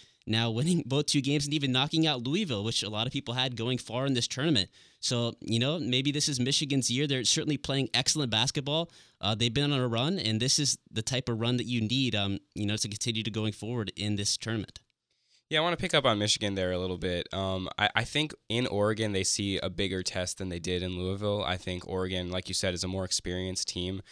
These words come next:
Speaker 2: I think, uh, Brooks is one of the best players in the nation, if not the best this year. Um, and that's a team that, you know, they are missing, you know, their, their big shot blocker down low, but, um, you hit March, anything can happen. Um, but I think Oregon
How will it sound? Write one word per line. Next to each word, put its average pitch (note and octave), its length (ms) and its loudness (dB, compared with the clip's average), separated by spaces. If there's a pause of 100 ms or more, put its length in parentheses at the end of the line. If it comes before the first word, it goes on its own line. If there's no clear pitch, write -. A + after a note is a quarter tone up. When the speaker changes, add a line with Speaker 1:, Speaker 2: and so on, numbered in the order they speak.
(240)
Speaker 2:
I F#2+ 100 -4
think, F#2 240 -4
uh, F2 320 -2 (360)
Brooks F#2+ 220 0
is F2 200 -2
one F#2+ 240 0
of F#2 60 0
the F#2 40 -2
best F2+ 220 0
players F2+ 260 0
in F2+ 80 -4
the F2 60 -2
nation, F2 260 0
if F2 100 -6
not E2+ 200 -2
the F2+ 100 0
best F2 260 -2
this F#2+ 160 -6
year. F2+ 380 -4
Um, E2+ 400 -6
and F#2 100 -6
that's G2+ 160 -2
a G#2 40 -8
team F#2+ 240 -6
that, F2 260 -4
you G2+ 80 -8
know, G2 160 -2 (260)
they A2 220 -2
are G#2 300 2
missing, G2 640 -4 (460)
you G2+ 80 -4
know, F2+ 100 2
their, F2+ 300 2 (160)
their F#2+ 160 0
big F#2+ 180 2
shot A2+ 260 6
blocker G2 380 0
down F#2 280 0
low, F2+ 220 -2
but, G2 320 2
um, F2+ 500 -2 (120)
you A2+ 160 -2
hit A#2+ 200 0
March, G#2 440 2
anything G2 400 -4
can F#2+ 140 -6
happen. F#2 640 -2
Um, F#2 260 0
but G2+ 100 2
I G2 60 4
think A2 240 -2
Oregon G2 540 2